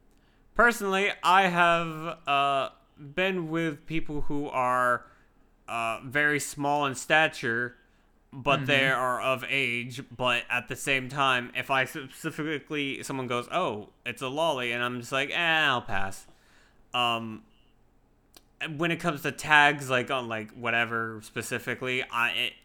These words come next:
Speaker 1: it's not the biggest thing for me, but I'm, I don't mind it if it shows up, but, like, I'm not searching for it.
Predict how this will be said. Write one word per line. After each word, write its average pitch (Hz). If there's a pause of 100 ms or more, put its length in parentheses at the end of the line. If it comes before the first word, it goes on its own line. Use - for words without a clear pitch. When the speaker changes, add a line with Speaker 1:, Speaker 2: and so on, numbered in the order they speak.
(120)
Speaker 1:
it's -
not 170
the 143
biggest 123
thing 170
for 180
me, 190
but 160
I'm, 143
I 151
don't 131
mind 107
it 156
if 143
it 147
shows 147
up, 123
but, 127
like, 117
I'm 117
not 117
searching 104
for 85
it. 85